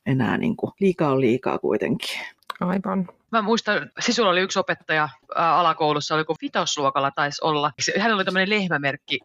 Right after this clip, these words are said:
Speaker 3: joku projekti, ja se oli todella toimiva. Mä en edelleenkään tiedä, mitä siinä oikein tapahtui, mut hän,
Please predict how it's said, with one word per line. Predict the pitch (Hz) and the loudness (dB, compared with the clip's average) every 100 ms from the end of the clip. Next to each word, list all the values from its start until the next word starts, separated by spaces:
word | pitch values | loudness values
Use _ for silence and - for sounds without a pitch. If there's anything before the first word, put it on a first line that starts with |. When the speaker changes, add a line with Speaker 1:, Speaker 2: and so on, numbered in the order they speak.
| - | -4
Speaker 3:
joku | 156 160 - | -2 -4 -4
projekti, | 170 160 151 - 185 139 | 0 2 0 -2 -4 -2
ja | 165 170 | -2 0
se | 196 | 2
oli | 175 160 | 0 0
todella | 196 180 151 143 | 2 2 2 0
toimiva. | 151 143 143 143 | 0 0 0 -2
Mä | 170 | 0
en | 190 | 2
edelleenkään | 185 180 160 170 | 2 2 -2 0
tiedä, | 180 160 | 0 0
mitä | 165 165 | 0 -4
siinä | 151 151 | -2 -2
oikein | 151 151 | -2 -2
tapahtui, | 202 202 139 123 147 | -2 0 -2 0 -4
mut | 147 - | -4 -2
hän, | 170 | -4